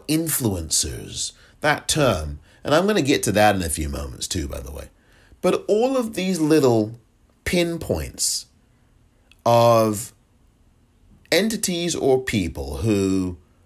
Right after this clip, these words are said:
now have become a part of your daily life. And they're not necessarily institutions, and they certainly aren't necessarily your spouse or necessarily someone else in your family. These are people you tune into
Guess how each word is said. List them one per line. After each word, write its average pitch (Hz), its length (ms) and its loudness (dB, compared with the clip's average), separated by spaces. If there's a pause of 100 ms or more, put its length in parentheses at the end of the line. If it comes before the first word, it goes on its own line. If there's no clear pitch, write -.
(340)
now 147 360 2
have 175 200 0
become 120 640 0
a - 40 -4
part 143 420 0
of 87 140 -4
your 104 180 2
daily 90 420 -2
life. - 540 -4 (2000)
And 170 180 2
they're 226 120 4
not 208 240 0
necessarily - 480 2
institutions, 110 600 0
and 160 120 0
they 98 180 0
certainly 147 400 0
aren't 107 200 0
necessarily 98 440 0
your 69 120 -4
spouse 110 560 0 (320)
or 98 160 0
necessarily 101 580 2
someone 104 320 0
else 92 180 -2
in 117 60 -2
your 135 100 0
family. 190 460 -4 (1300)
These 202 280 2
are 196 40 2
people 175 320 -2
you 160 180 0
tune 165 300 -2
into 110 540 -2